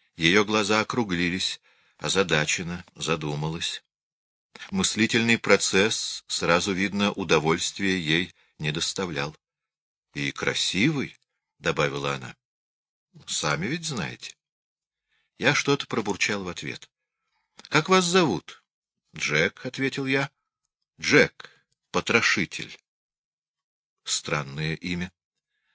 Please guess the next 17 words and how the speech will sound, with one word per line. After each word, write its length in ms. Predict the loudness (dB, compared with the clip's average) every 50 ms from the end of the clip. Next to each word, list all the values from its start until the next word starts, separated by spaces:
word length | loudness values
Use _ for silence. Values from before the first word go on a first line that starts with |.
| _ _ _ _ _ _ -2
Она 260 | 0 4 4 4 4
прикусила 580 | 4 0 -4 -4 -4 -4 -2 0 0 0 0 0
губку 480 | 0 0 -2 -2 -2 -4 -4 -4 -4 -6 -8 -18 -18 -20 -20 -12 -6
и, 160 | -4 -2 -2
слегка 480 | -2 0 0 -2 -2 -2 0 2 2 2
наклонив 480 | 2 0 -2 -2 0 0 0 -2 -4 -2
голову, 480 | 0 0 2 2 2 0 -2 -2 -4 -6 -14 -20 -20 _ _ _ _
искоса 720 | -2 -2 0 0 -2 -4 -4 -4 -4 -4 -2 -2 -2 -2
на 120 | -2 -2 -2
меня 280 | -2 -2 -2 -2 -4
посмотрела. 720 | -4 -6 -8 -8 -8 -8 -10 -10 -10 -10 -10 -10 -10 -14 -18 _ _ _ _ _ _ _ _ _ _ _ _ _ _ _ _ -20 -20 -16 _
Затем 480 | -2 0 0 2 4 6 4 4 4 2
опустила 560 | -2 -2 -2 -2 -4 -2 -2 -2 -2 -2 0
свои 340 | -2 0 2 2 2 2 2
длиннющие 840 | 2 2 2 2 4 2 2 0 0 0 0 0 0 0 0 0
бархатные 580 | 2 2 2 2 0 -4 -14 -10 -6 -4 -4 -4
ресницы 720 | -2 -4 -4 -4 -4 -6 -6 -6 -6 -6 -4 -4 -6